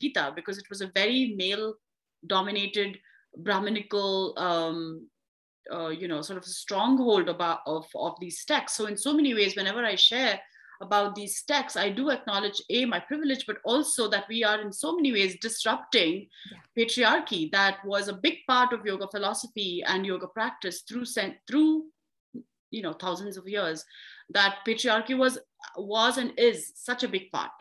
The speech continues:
Speaker 1: of it. And we are disrupting that just by studying that, talking about it, and connecting to it in the modern world.
Speaker 2: Mm.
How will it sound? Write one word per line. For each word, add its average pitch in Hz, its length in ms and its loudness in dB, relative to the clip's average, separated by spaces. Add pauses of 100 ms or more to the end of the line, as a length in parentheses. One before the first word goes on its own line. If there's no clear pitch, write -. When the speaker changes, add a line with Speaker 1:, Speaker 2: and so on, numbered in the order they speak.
Speaker 1:
of 156 160 -6
it. - 180 -14
And 208 140 -2
we 208 100 2
are 185 160 2 (140)
disrupting 233 600 -2
that 208 200 4
just 202 180 -8
by 170 100 0
studying 233 480 0
that, 220 240 6 (500)
talking 208 320 2
about 208 400 2
it, 202 200 -2
and 190 200 -8
connecting 196 500 -4
to 190 140 -4
it 170 100 0
in 180 80 -8
the 160 60 -2
modern 147 360 -4
world. - 180 -10 (460)
Speaker 2:
Mm. 175 220 -4